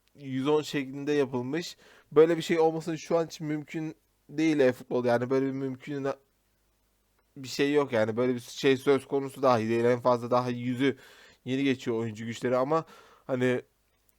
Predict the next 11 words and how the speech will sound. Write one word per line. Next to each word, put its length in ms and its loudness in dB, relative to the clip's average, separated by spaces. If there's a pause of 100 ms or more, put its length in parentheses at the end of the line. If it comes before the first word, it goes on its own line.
(100)
bu 120 -10
tarz 300 0
hileler 360 4
sayesinde, 840 0
hatta 360 -2
bakın 200 -4
şuradan 380 -2
göstereyim 480 -4
bulabilirsem 540 -2
onu. 320 -4 (3000)
Bakın 380 -2